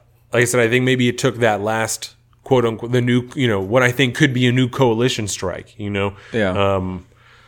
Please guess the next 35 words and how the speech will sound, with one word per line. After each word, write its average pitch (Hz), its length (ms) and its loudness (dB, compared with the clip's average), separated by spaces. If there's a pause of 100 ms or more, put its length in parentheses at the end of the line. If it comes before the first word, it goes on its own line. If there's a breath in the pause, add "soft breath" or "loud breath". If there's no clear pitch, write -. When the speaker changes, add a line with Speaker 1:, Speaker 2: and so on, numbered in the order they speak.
(1120 soft breath)
Speaker 1:
on 90 300 -2
Syria 127 440 2
to, 104 280 0
to 101 260 -2
make 95 320 -6
me 92 140 -6
understand 85 520 -12
that, 73 120 -20 (200)
you 90 100 -8
know? 95 180 -2
Speaker 2:
Yeah. 92 40 -6
Speaker 1:
And 101 100 -4
I 98 100 -2
think 117 280 -4
that 101 200 -4
that, 92 440 -6
so 117 580 -2 (420 soft breath)
Speaker 2:
And 131 120 -2
that's 180 220 2
Speaker 1:
to 151 80 2
bring 175 120 8
Speaker 2:
just 147 140 4
Speaker 1:
it 120 40 0
back 131 240 4
around, 107 420 2
Speaker 2:
Yeah. 127 140 4
Speaker 1:
you 107 40 2
know, 95 180 -2 (100)
it 135 140 2
Speaker 2:
<laughs> 139 80 4
Speaker 1:
depends, 143 520 2
it 123 220 -2
depends, 143 460 2
I 123 120 4
think, 120 340 0